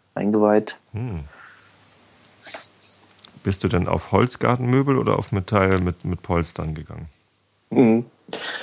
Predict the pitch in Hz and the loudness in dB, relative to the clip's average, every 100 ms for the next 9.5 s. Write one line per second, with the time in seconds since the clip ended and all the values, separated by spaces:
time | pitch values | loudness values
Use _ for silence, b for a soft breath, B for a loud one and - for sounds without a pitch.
0 | B B - 135 135 120 - 107 95 92 | B B 0 4 6 4 4 0 -2 -4
1 | 90 B B B B - 104 101 98 - | -8 B B B B 0 2 2 0 -2
2 | 87 - 113 110 - 101 - - - - | -4 0 2 2 2 2 0 -8 -8 -8
3 | 101 92 92 87 87 85 - _ _ - | -4 -2 -2 0 -2 -2 -6 _ _ -4
4 | 98 90 87 87 85 82 - _ _ _ | 0 0 0 2 0 -2 -8 _ _ _
5 | _ _ _ _ _ _ - - 107 101 | _ _ _ _ _ _ -6 2 4 4
6 | 90 85 _ _ - - 127 190 - 98 | 0 -8 _ _ -10 0 2 2 0 0
7 | - - - _ _ _ - - - 98 | -2 -8 -10 _ _ _ -18 -10 0 2
8 | 90 - 101 107 107 104 101 92 85 82 | 2 0 0 2 4 4 2 0 0 0
9 | 78 87 107 147 | 0 -2 -4 -4